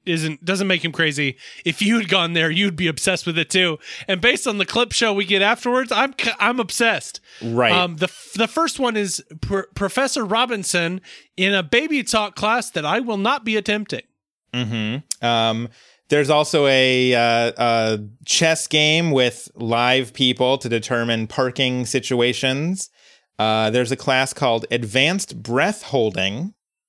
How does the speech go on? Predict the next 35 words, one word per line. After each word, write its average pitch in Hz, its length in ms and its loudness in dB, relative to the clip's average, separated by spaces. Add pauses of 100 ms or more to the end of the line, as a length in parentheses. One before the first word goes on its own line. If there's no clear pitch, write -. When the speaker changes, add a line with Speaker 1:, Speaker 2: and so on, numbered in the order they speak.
(340)
Speaker 1:
Mm-hmm. 131 380 -8
Speaker 2:
Uh, 113 480 2
there's, 127 600 0
uh, 107 180 -2
Shirley 170 460 2
finds 151 320 0
a 127 60 0
book 131 360 0 (220)
in 127 160 0
the 117 120 2
library 113 720 0
with 117 320 0
that, 110 180 0
with 107 140 -4
a 101 100 -2 (260)
space - 720 0
in 135 160 -2
the 131 60 0
middle 127 260 2
carved 127 440 0
out 127 200 0
for 120 160 -2
a 107 80 0
gun. 123 560 -2 (1120)
Speaker 1:
And 117 180 2
she 110 120 4
Speaker 2:
Um, 110 80 2
Speaker 1:
just 190 100 0
says, 196 260 0
"Oh, 202 120 2
we're 185 160 -2
just 175 180 -4
gonna 175 160 0
ignore 147 380 -2
that." 160 260 -2